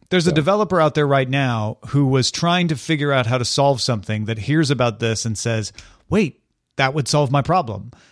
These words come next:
Speaker 1: And it's, it's a product that none of us had ever thought of before, and everybody was telling him maybe wouldn't work until this came along. You know that, you know that's the case.
Speaker 2: Have you found the example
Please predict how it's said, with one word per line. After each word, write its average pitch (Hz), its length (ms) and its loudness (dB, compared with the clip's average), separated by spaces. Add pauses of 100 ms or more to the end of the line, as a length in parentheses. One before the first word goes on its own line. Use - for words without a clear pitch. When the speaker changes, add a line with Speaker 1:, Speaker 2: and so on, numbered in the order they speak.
(120)
Speaker 1:
And 131 220 2
it's, 123 180 -2
it's 143 200 -6
a 131 40 -2
product 160 380 0
that 139 120 -4
none 151 180 2
of 156 80 0
us 151 100 2
had 151 120 0
ever 135 140 -2
thought 160 280 0
of 143 140 -2
before, 143 360 0
and 143 160 -2
everybody 151 340 0
was 135 140 -4
telling 147 260 0
him 135 120 -2
maybe 143 260 2
wouldn't 135 280 0
work 160 320 0 (220)
until 131 300 2
this 123 160 0
came 120 180 -2
along. 98 360 -8
You 123 120 -2
know 151 200 2
that, 107 260 -6
you 131 220 -2
know 156 200 2
that's 123 240 -2
the 113 80 -10
case. - 420 -12 (1600)
Speaker 2:
Have 104 120 0
you 101 100 2
found 110 500 0
the 110 120 2
example 104 760 0